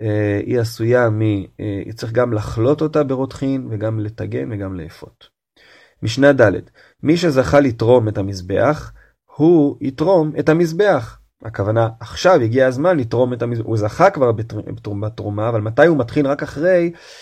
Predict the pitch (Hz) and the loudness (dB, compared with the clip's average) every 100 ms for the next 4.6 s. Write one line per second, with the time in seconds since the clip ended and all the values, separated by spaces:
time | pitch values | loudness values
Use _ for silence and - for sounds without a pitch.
0 | - - - _ - 123 120 113 117 113 | -20 -20 -20 _ -2 4 6 6 6 6
1 | 113 117 120 156 156 143 165 127 113 135 | 2 0 2 2 4 4 4 2 0 -2
2 | 131 123 117 - 123 120 113 107 85 110 | 0 0 0 -2 0 0 0 -8 -12 -14
3 | - - 185 196 156 160 120 123 123 117 | -18 -2 2 4 4 2 2 0 -2 -4
4 | 104 104 92 78 - | -6 -8 -12 -16 -20